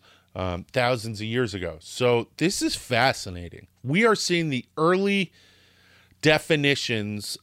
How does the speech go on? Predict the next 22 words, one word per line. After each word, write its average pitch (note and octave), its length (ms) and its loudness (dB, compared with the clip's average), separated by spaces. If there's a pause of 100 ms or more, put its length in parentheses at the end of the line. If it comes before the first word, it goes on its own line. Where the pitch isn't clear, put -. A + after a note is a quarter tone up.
of A2 400 2
religious A2 500 -2
practice - 840 -8 (640)
on F3+ 240 4
the F#3 240 0
earth - 580 0 (880)
at C#3+ 280 0
this D3+ 200 4
site. D#3+ 460 0 (360)
We're F#3+ 220 4
seeing F3+ 580 2 (340)
the D3 320 -6
earliest G3+ 580 4
practices D3+ 1080 0
of C#3 580 6 (380)
hunter-gathering, D#3 1080 0 (300)
the, C3+ 240 0
of C#3 180 0
the C3+ 100 -2
transition C#3+ 560 -6
from C3+ 200 -10
hunter-gathering B2+ 920 -2